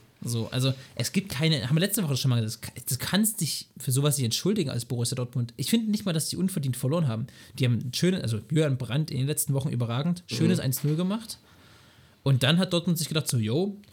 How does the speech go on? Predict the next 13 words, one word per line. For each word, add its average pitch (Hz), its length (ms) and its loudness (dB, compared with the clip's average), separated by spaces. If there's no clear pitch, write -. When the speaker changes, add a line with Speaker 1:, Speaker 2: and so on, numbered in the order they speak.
Speaker 1:
die 120 100 0
letzten 180 380 2
f-, - 320 -4
sechzig 143 400 2
Minuten, 139 380 4
fünfzehn 151 400 0
Minuten 135 180 -2
verwalten 156 400 2
wir 120 60 2
das 113 120 2
Spiel 120 160 -4
einfach 117 280 -4
mal. 110 200 0